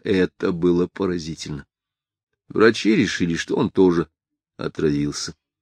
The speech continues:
Через два дня Бертон,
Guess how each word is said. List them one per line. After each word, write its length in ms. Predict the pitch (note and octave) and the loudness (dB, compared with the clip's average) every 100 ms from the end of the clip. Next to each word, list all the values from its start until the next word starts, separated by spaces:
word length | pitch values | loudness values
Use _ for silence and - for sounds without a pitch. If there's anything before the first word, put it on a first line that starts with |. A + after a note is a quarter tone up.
| _ _ _ _ _ _ _ _ | _ _ _ _ _ _ _ _
Через 320 | - B2 B2+ | -4 0 2
два 220 | C3 G#3 | 4 4
дня 340 | F3 A2 E2 C#2+ _ _ _ _ _ _ - | 4 2 0 0 _ _ _ _ _ _ -6
Бертон, 520 | - G3 E3 F#2+ D2+ | 2 2 2 -2 -2